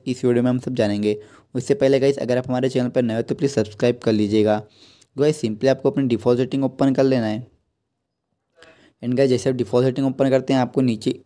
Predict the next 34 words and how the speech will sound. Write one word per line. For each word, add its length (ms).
स्क्रॉल 360
करना 220
है 100
and 160
गाइस, 160
एडिशनल 420
सेटिंग 360
वाले 120
ऑप्शन 240
पे 100
चले 160
जाना 200
है। 300
तो 60
गाइस, 140
जैसे 300
आप 80
एडिशनल 340
सेटिंग्स 420
वाले 100
ऑप्शन 200
पे 80
जाते 180
हैं, 80
यहाँ 140
पर 120
आपको 280
इस 120
प्रकार 280
का 80
इंटरफेस 400
शो 120
करता 300
है। 160